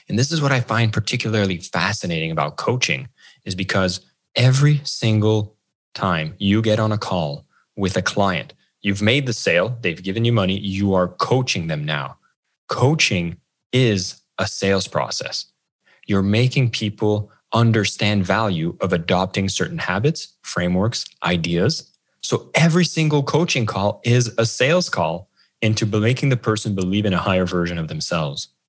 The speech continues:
And so why? Why does it seem that the coaches are the biggest ones to struggle when it comes to selling? It's a coaching call.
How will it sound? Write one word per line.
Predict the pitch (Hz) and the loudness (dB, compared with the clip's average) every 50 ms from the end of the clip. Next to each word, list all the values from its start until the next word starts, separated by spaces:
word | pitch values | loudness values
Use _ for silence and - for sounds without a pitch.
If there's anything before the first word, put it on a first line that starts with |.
| _ _ _ _ _ _ _ _ _ _ _ _ _ _ - | _ _ _ _ _ _ _ _ _ _ _ _ _ _ -6
And | 98 95 | -4 -4
so | - - 110 104 | -2 0 0 0
why? | 98 98 95 98 107 110 - - - - 76 78 - 98 - _ _ _ _ _ _ _ _ _ _ - - - _ - | 0 -2 -2 -2 -2 0 0 2 2 2 0 0 -2 -6 -12 _ _ _ _ _ _ _ _ _ _ -20 -20 -20 _ -6
Why | - 98 104 113 139 160 | 0 2 4 4 4 4
does | 165 165 156 135 | 4 2 2 0
it | 131 120 | -2 -8
seem | - - - 139 135 123 | -8 -4 0 2 4 4
that | 110 101 | 4 4
the | 120 120 | 2 0
coaches | - - 139 160 156 - 120 107 107 113 - - - - - - _ | 2 2 2 2 2 0 0 0 0 -2 -6 -12 -20 -20 -20 -10 _
are | - 135 139 | 4 6 6
the | 143 143 | 6 6
biggest | 131 127 147 156 170 165 - - | 4 2 2 2 2 0 0 2
ones | 151 156 156 - | 2 2 2 2
to | - 165 | 0 0
struggle | 151 - - - 113 131 170 180 156 135 120 | -2 0 0 0 0 2 2 2 2 2 2
when | 123 127 139 | 2 2 2
it | 139 - | 0 0
comes | - 156 160 - | 0 0 0 -2
to | - - | -2 -4
selling? | 170 - - - - 180 214 185 120 85 - - _ _ _ _ _ _ _ _ _ - | -4 -4 -2 -2 0 2 2 2 0 0 -4 -8 _ _ _ _ _ _ _ _ _ -2
It's | - 113 107 - | 0 0 0 0
a | - | -2
coaching | - - - - 180 - - 185 135 | 0 0 0 0 0 2 0 0 0
call. | 117 - 80 78 87 139 165 - _ | 0 0 -2 -2 -2 -2 -4 -6 _